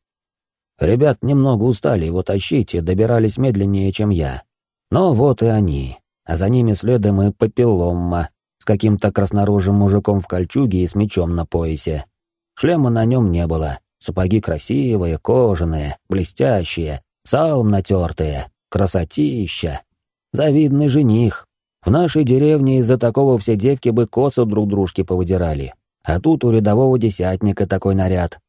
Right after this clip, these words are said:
Ну, ладно, не рядового, понятно уже. "Вот, дедушка, привела я десятника Ануфрия. Не верит он в ваши таланты, не верит он в силу богов".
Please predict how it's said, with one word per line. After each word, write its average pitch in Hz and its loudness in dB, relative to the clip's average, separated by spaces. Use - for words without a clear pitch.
Ну, 123 0
ладно, 73 -4
не 101 2
рядового, 95 0
понятно 85 -2
уже. 69 -8
"Вот, 175 2
дедушка, 131 0
привела 165 2
я 147 2
десятника 135 0
Ануфрия. 127 2
Не 185 2
верит 175 2
он 165 2
в 123 0
ваши 135 0
таланты, 104 0
не 185 2
верит 170 2
он 139 2
в 120 -4
силу 135 0
богов". 117 0